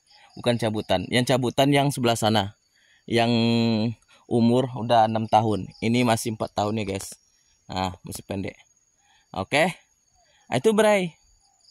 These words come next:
Jadi, kita ini sebenarnya yang pupuk sembilan kilo, yang sembilan kilo itu coba lawan buah seperti ini. Bukan satu-satu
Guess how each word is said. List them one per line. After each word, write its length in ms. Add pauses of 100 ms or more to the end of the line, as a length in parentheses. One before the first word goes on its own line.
(320)
Jadi, 560 (880)
kita 320
ini 400 (240)
sebenarnya 880 (760)
yang 240
pupuk 400
sembilan 320
kilo, 320
yang 160
sembilan 320
kilo 240
itu 360 (280)
coba 280
lawan 240
buah 200
seperti 320
ini. 120 (680)
Bukan 240
satu-satu 480